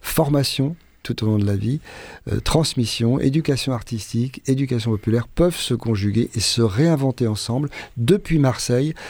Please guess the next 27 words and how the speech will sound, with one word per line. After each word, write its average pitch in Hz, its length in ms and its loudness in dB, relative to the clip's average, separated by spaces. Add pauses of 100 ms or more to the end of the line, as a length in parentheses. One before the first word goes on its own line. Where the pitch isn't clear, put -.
(140)
dans 110 120 2
cette 120 220 0
ville 113 220 2
tout 220 220 0
à 170 100 4
fait 135 280 2
extraordinaire 110 600 0
dans 98 80 0
sa 101 160 -2
diversité 120 680 0
de - 100 -6
près - 180 -6
de 98 60 -4
neuf 156 160 2
cent - 180 0
mille 110 160 2
habitants, 101 380 -2 (440)
qui - 140 0
représente 131 680 2
tellement 117 400 4
pour 101 160 -2
moi 98 160 2
la 92 100 2
France - 500 -2
et 107 120 2
tellement 113 340 2
l'Europe 104 440 0